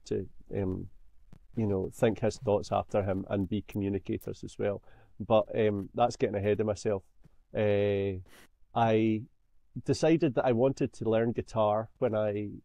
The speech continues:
I think I was about twelve, and I heard the Queen song, One Vision, and I remember where I was driving in the back of my dad's car when it came on, and I was like, "That sounds amazing! I just want to learn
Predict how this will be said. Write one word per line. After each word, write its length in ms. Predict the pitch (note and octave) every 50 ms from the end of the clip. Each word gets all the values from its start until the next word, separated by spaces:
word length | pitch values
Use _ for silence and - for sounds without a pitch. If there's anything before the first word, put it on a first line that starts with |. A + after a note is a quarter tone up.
| _ - - -
I 40 |
think 240 | - - C3 B2+ A#2
I 40 | B2
was 120 | A2 G2+
about 180 | G#2 G2 - -
twelve, 420 | - - A#2+ A2 A2 A2+ A2+ A2+ - - - - - - - - - - - - - - - - - - - - - - - - - - - - C3+
and 100 | A#2 G#2
I 80 | G#2+
heard 280 | G#2 A2+ A2+ A2 A2 G2+ - - - -
the 260 | G#2 G#2+ G#2+ G2+ G2 - - -
Queen 320 | - - B2+ B2+ C3 B2+
song, 400 | - - C#3+ C3+ C3+ C#3+ D3 C#3
One 240 | - B2 A#2+ A#2+ A#2
Vision, 340 | A2 A#2 A2+ - D#3 D3+ D3 - _ - - - _ - - _ _ _ -
and 160 | - A2+ G#2+ G#2+
I 40 |
remember 400 | G#2 G2+ G#2 G#2+ A#2 A#2 A#2 B2+
where 220 | A2+ - C3 A#2+ A#2
I 40 | A#2+
was 540 | A2 A2 A#2 A#2+ A#2+ B2 A2+ - - - - -
driving 320 | - A#2+ A2+ A#2 A2 A#2+
in 60 | A2+ G#2+
the 80 | G#2
back 220 | - A2 A2+ - -
of 60 | A#2
my 80 | G#2+
dad's 280 | - A#2 A2+ A2+ G#2+ -
car 380 | - - A#2 G#2 G#2+ A#2 A#2+ A2+ -
when 100 | A#2+ A2
it 100 | G#2 -
came 220 | - - G#2+ G#2
on, 140 | G2 G2+ G#2+
and 80 | G#2+ G#2+
I 40 |
was 140 | G2+ F#2 -
like, 160 | - F#2 D2+ - - -
"That 140 | - - -
sounds 340 | - - - G#2+ G#2 -
amazing! 440 | G2+ F#2+ F#2+ G2+ G#2 G2+ F#2+ G#2+ G#2+ -
I 80 | G#2+ -
just 240 | F#2+ - G#2+ - -
want 180 | G#2 G2+ G2+
to 100 | - -
learn 300 | G2+ G2+ G2+ G2+ G2+ F#2+